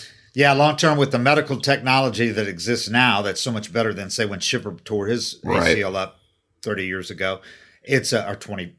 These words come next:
Speaker 1: twenty-five years ago. Um, it's so, it's not a fa-, it's not far-fetched to say he may be better off long term for having this than he was, because like you said, he never, he's a guy that was fast to begin with. He was,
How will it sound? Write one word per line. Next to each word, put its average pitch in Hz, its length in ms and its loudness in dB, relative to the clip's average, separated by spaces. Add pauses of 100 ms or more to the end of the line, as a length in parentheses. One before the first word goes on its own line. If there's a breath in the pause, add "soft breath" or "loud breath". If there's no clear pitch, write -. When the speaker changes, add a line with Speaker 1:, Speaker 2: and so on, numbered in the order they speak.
Speaker 1:
twenty-five 92 400 -8
years 90 160 -8
ago. 92 280 -6 (160)
Um, 90 340 -12 (240)
it's 120 220 -4
so, 143 640 6 (840)
it's 117 220 -2
not 143 400 6
a 107 80 -2
fa-, 143 260 -6
it's - 140 -6
not 185 160 4
far-fetched 156 480 4
to 123 60 -4
say 139 240 4
he 135 80 6
may 135 160 4
be 123 120 2
better 127 340 4
off 120 420 2 (600 soft breath)
long 131 440 6
term 127 420 2
for 120 200 0
having 131 500 2
this 104 380 0
than 123 200 2
he 120 60 4
was, 123 420 6
because 117 340 -2
like 127 200 0
you 170 80 2
said, 120 220 2
he 165 120 0
never, 208 220 2
he's 170 200 0
a 208 60 4
guy 139 240 4
that 127 140 -2
was 113 140 -4
fast 165 400 2
to 120 60 -10
begin 123 360 4
with. 117 220 0
He 165 60 0
was, 170 220 2